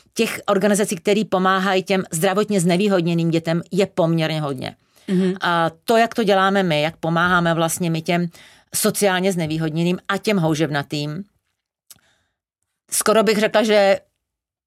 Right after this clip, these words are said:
Speaker 1: není skoro žádná, jako jo. Protože my vlastně děláme to, že my vybereme to konkrétní dítě, že to, ten, ten rodič řekne, "Já potřebuju za, pomoc za, za, se zaplacením kroužku, já potřebuju prostě zase koupit, eh,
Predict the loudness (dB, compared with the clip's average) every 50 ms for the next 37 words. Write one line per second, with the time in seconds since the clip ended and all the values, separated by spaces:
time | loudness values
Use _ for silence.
0 | _ _ -2 2 4 4 4 4 2 2 2 4 2 2 0 0 0 -2 -2 -2
1 | -4 -6 -6 -4 -2 0 0 0 -2 -4 -8 -16 -20 -20 -20 -20 -20 _ -4 -2
2 | 0 0 2 2 2 2 2 2 4 2 2 2 2 0 0 2 2 2 2 2
3 | 2 0 0 0 0 0 2 0 0 -2 -4 _ _ _ _ _ _ -2 0 2
4 | 2 4 2 2 4 2 2 0 0 -2 0 -2 -2 0 0 -2 -2 -2 -4 -6
5 | -6 -8 -10 -6 -4 -4 -4 -4 -6 -8 _ _ _ _ _ _ _ _ _ -4
6 | -2 -2 -2 -2 -6 -8 -4 -2 -2 -4 -4 _ -2 0 0 0 -2 -2 0 0
7 | 2 4 4 4 2 2 0 0 0 0 0 0 0 0 2 0 0 -2 -2 -4
8 | -4 -2 -4 -2 0 2 2 2 2 2 0 -4 -4 -4 -4 -2 0 0 0 0
9 | 0 -2 -4 -4 -6 -6 -6 -6 -6 -10 -6 -2 0 -2 0 0 -2 -4 -4 -6
10 | -8 -6 -6 -6 -6 -6 -6 -10 -10 -10 -8 -2 0 0 2 0 0 0 -2 -4
11 | -2 -4 -6 -2 0 -2 -2 -2 -4 -8 -8 -8 -6 -6 -4 -4 -4 -6 -6 -8
12 | -8 -2 0 0 0 0 0 -4 -4 -2 -2 -2 -2 -2